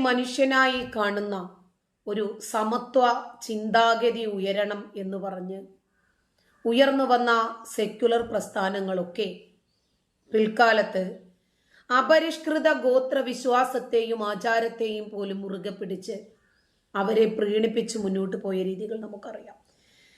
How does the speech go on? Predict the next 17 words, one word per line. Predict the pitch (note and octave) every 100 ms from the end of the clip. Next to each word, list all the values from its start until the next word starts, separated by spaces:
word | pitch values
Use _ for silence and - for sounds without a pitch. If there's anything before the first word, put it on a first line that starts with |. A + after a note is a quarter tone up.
| _
പലപ്പോഴും | A3+ A#3 A#3 B3+ B3 A3 A3+ A#3
പല | A#3
സന്ദർഭങ്ങളിലും | B3 B3+ B3 B3+ G#3+ B3 B3 B3 A#3 G3 - - _ -
ഏറെ | G3 G#3 A3+ A3 G3 -
വിവാദത്തിൽ | F#3+ A3 A#3+ B3 B3+ B3 - A#3
അകപ്പെട്ടിട്ടുമുണ്ട് | G3+ G3+ A3 G#3 G3+ A3+ F#3+ F#3+ F#3+ F#3+
ഇത്തരം | F#3+ - G3+ F#3+
പ്രീണന | F#3+ F#3+ F#3+ F#3+
തന്ത്രങ്ങളൊക്കെ | F#3+ F#3 F#3 G3 G#3 G#3+ -
തന്നെ. | - F#3 F3 - _ _ _ _ _ _ _ _ _
നമുക്കറിയാം, | G#3+ A3 A#3 A#3 A3 - - - _ _ _ -
കുടുംബശ്രീക്കാര് | B3 B3+ C#4 C#4 C#4 C#4 C#4 B3+ A3+ A3 - _ _ _ _ _ _
സമത്വം | - C4 C4 D4 D4 D4+
എന്ന | C#4+ C#4 C4+
ചിന്താഗതിയെ | C4 B3 C4 C4+ C4 B3+ B3+ A#3+
മുന്നിൽ | A3 A3+ A#3+
വെച്ച് | A3+ A3+ G#3 F3+